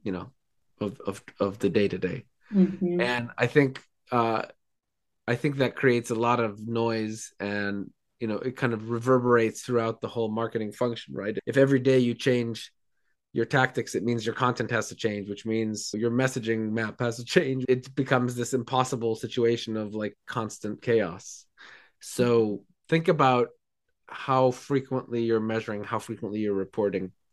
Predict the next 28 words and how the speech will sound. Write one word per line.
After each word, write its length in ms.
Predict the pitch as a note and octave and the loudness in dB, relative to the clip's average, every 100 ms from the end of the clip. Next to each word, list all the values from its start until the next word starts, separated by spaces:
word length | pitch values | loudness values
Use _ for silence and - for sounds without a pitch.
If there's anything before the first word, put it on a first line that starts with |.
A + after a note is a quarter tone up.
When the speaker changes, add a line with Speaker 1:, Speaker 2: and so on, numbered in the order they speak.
| _ _ _ _ | _ _ _ _
Speaker 1:
out 200 | G#2 - | -4 -2
to 60 | G#2+ | -4
the 80 | G2 | -2
business. 480 | G2 - - - - _ _ _ | -2 -2 -8 -14 -20 _ _ _
Speaker 2:
I 140 | - F#3+ | 0 4
have 200 | F#3+ F#3+ | 4 4
enjoyed 600 | F#3 G3 G3+ G3+ G3+ G3 | 0 -2 0 0 0 -4
meeting 400 | G3+ G3+ G3 F#3+ | -4 -2 -2 0
you 220 | F#3+ F#3+ | 2 2
on 300 | F#3+ F3+ G3 | 0 -2 -4
screen. 600 | - - F3+ F3 E3+ F3+ | -8 -4 -2 -2 -2 -4
Thank 260 | G3+ G3 F#3+ | -2 -2 0
you 320 | G3 F#3+ F#3+ | 2 4 2
for 80 | G3 | -2
joining 340 | F#3 E3 F3 E3+ | -4 -2 -2 -2
us 140 | F3+ | -4
on 140 | F#3 | -4
Two 140 | F3+ F#3 | -4 -4
Pizza 280 | F#3+ F#3 F3+ | -4 -4 -2
Marketing. 640 | F#3 F#3 G3 F#3+ F#3 F#3 - - - | -2 0 2 4 4 0 -6 -16 -2
I'll 160 | G#3+ G#3+ | 2 4
let 300 | G#3 F#3+ - | 4 0 -2
you, 360 | G#3 G3+ G3 | 2 2 2
uh, 160 | F#3+ - | -2 -2
give 160 | F#3+ | -4
a 80 | F#3 | -2
sign 240 | F#3 G#3 G3+ | 0 2 2
off 320 | G3 G3 | 2 2